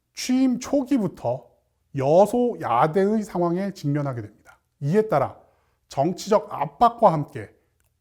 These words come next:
과거와의 관계를 청산하고자 하는 노태우 대통령 본인의 의지도 일부 작용하여 제오 공화국 잔재를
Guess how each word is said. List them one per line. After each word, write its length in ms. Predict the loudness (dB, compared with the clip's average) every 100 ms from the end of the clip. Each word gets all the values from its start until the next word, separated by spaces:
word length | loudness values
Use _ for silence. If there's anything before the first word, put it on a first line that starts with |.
| _ -8
과거와의 720 | 0 2 4 6 6 4 0
관계를 420 | -2 -2 -2 -4
청산하고자 760 | -8 -8 -4 -2 -2 -2 -2
하는 260 | -2 -2 -4
노태우 440 | -6 -8 -6 -4
대통령 520 | -4 -4 -4 -2 -4 -4
본인의 500 | -2 -2 -2 -6 _
의지도 520 | -10 -6 -6 -6 -4
일부 240 | -4 -4 -8
작용하여 640 | -8 -8 -8 -8 -10 -12 _ _ _ _ _
제오 760 | -4 2 2 0 -2 2 2 2
공화국 460 | 0 0 -2 -10
잔재를 640 | -8 -6 -4 -2 -2 -4